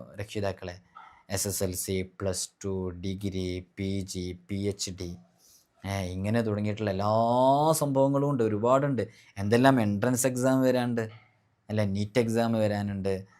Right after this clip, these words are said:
ഏ, എന്താ കൊ-, കൊമേഴ്സ് എടുത്ത ആളുകൾക്ക് അവരുമായി ബന്ധപ്പെട്ട എക്സാമുകൾ വരാനുണ്ട്, എൻട്രൻസ് എക്സാം വരാനുണ്ട്, ഒരുപാട് കോമ്പറ്റീറ്റീവ് എക്സാമുകൾ വരാനുണ്ട്, യു ജി സിയുമായി ബന്ധപ്പെട്ട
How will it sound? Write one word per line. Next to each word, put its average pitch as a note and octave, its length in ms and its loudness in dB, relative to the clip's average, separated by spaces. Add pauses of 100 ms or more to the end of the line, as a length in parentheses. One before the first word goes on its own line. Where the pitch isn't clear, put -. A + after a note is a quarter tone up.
(260)
ഏ, G2 40 -4 (420)
എന്താ F#2+ 180 -4 (180)
കൊ-, G2 120 -8 (120)
കൊമേഴ്സ് A#2+ 460 4
എടുത്ത A2 240 -2
ആളുകൾക്ക് G2 420 -4 (220)
അവരുമായി A#2 440 0
ബന്ധപ്പെട്ട G2+ 380 -4 (500)
എക്സാമുകൾ G2 420 -4 (100)
വരാനുണ്ട്, F#2 500 -6
എൻട്രൻസ് G#2 400 -4
എക്സാം F#2+ 360 -6
വരാനുണ്ട്, F2+ 480 -10 (520)
ഒരുപാട് A2+ 260 2 (100)
കോമ്പറ്റീറ്റീവ് A#2 680 2
എക്സാമുകൾ G#2 500 -2
വരാനുണ്ട്, F#2 460 -6 (420)
യു A2 140 2
ജി B2 160 4
സിയുമായി A#2 380 4
ബന്ധപ്പെട്ട G2+ 320 -4